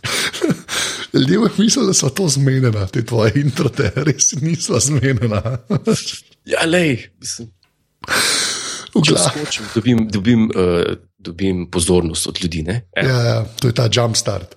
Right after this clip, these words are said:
Speaker 2: Tako.
Speaker 1: V gla-, v glavnem, o moj bog, jokam se malo. Ehm, tale podcast je na aparatus pika si. Je tudi v iTunesih, eh, če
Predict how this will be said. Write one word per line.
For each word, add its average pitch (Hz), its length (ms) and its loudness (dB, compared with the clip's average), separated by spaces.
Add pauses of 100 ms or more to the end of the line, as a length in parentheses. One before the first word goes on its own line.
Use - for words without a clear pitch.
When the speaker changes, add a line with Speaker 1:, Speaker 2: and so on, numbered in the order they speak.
(160)
Speaker 2:
Tako. 147 380 2
Speaker 1:
V 190 100 0
gla-, 147 320 0
v - 140 2
glavnem, 143 640 2 (260)
o 175 180 0
moj 131 200 4
bog, 120 240 0
jokam 135 400 2
se - 160 -2
malo. 113 240 2 (680)
Ehm, 139 500 4 (440)
tale 185 340 2
podcast 135 500 0
je 117 140 2
na 107 120 2
aparatus 98 560 0
pika 90 300 -8
si. - 260 2 (400)
Je 113 140 4
tudi 139 240 0
v 123 100 4 (120)
iTunesih, 104 600 0
eh, 87 420 0
če - 220 0